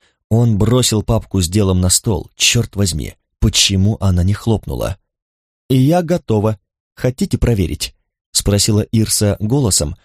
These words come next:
удивительно похожим на голос Розы. Хочет ли он проверить ее готовность? Вряд ли он желал чего-то меньше.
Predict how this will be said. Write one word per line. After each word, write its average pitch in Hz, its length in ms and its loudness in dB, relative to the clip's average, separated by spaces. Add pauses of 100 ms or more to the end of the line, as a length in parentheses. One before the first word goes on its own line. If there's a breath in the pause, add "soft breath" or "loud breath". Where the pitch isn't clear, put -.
(260)
удивительно 120 680 2
похожим 147 580 -2
на 135 100 -2
голос 117 420 -4
Розы. 123 480 -2 (680)
Хочет - 500 -4
ли 80 160 -2
он 95 200 0
проверить 90 480 -2
ее 87 180 0
готовность? 90 720 -4 (500)
Вряд 104 400 2
ли 104 60 0
он 110 140 2
желал 101 320 0
чего-то 101 420 -2
меньше. 67 440 -2